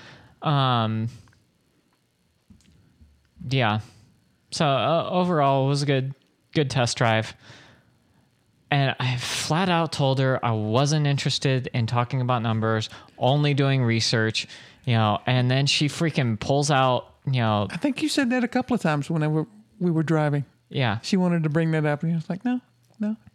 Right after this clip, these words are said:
Speaker 2: not, not interested in talking about those
Speaker 1: Like,
Speaker 2: yet."
Speaker 1: "I will happily give you my information so that you can contact me, you can send me your marketing materials, whatever.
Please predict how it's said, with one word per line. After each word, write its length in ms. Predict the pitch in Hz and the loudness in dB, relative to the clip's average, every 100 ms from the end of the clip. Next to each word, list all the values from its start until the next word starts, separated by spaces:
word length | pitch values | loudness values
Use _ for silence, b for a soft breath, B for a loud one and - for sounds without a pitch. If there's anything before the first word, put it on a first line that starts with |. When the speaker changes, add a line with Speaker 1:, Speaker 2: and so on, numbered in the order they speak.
| _ | _
Speaker 2:
not, 300 | 180 185 196 | -6 -6 -6
not 160 | 190 202 | -2 -2
interested 380 | 208 202 185 | -2 -2 -2
in 100 | 202 | -2
talking 300 | 190 185 175 | 0 -2 -2
about 180 | 160 151 | -2 0
those 120 | - | 0
Speaker 1:
Like, 80 | 156 | 2
Speaker 2:
yet." 120 | 156 | 2
Speaker 1:
"I 140 | 202 247 | 2 2
will 340 | 208 156 120 | 2 0 0
happily 600 | 123 120 143 170 180 180 170 | -2 -2 -2 0 0 0 0
give 180 | 165 | 0
you 120 | 165 165 | 0 0
my 200 | 147 131 | 2 0
information 680 | 127 127 127 147 165 151 | 0 0 0 0 0 0
so 180 | 143 135 | 0 0
that 160 | 120 - | -2 -2
you 80 | 107 | -4
can 100 | 113 | -2
contact 500 | 135 135 143 135 143 | 0 0 0 -2 -2
me, 120 | 127 | -2
you 80 | 120 | -2
can 140 | 107 | -4
send 180 | - 120 | -2 0
me 180 | 117 113 | 0 0
your 120 | 101 | 0
marketing 500 | 107 123 135 120 120 | 0 0 0 -2 -2
materials, 640 | 113 - 120 113 113 - | -2 -2 0 0 -2 -2
whatever. 460 | 101 110 123 117 | 0 0 0 -2